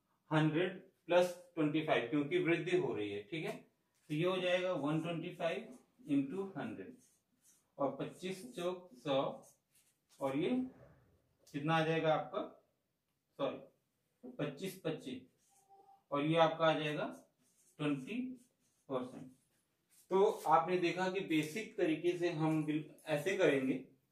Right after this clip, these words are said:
कि आपके समझने के लिए है कि क्वेश्चन को समझना कैसे है। मान लीजिए आपसे कोई पूछ लिया, "यार ट्रिक से नहीं, हमको बेसिक से बताओ", तो बेसिक से आप ऐसे करेंगे। ठीक है, और एग्जाम में आपको जल्दी करना होगा, तो आप ये फॉर्मूला लगाएंगे और तुरंत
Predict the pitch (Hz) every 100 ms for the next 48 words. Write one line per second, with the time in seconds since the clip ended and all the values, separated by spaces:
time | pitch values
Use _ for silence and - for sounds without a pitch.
0 | _ _ 156 156 - 180 156 139 139 165
1 | 156 151 143 131 131 131 143 135 147 131
2 | 165 165 151 143 139 131 156 147 127 127
3 | 120 123 135 139 135 131 123 139 143 135
4 | 139 135 139 139 131 127 139 139 143 180
5 | 156 156 143 135 131 151 165 147 123 -
6 | - _ _ _ _ _ _ 160 185 185
7 | - - 170 - - 139 147 117 107 101
8 | 98 - _ 147 202 208 - _ _ _
9 | _ _ - - - - - _ _ _
10 | _ _ _ _ 139 127 165 180 185 180
11 | 151 170 131 135 147 180 180 170 165 165
12 | 175 180 156 139 147 151 180 180 147 135
13 | 139 143 - 131 131 143 151 147 147 139
14 | 147 147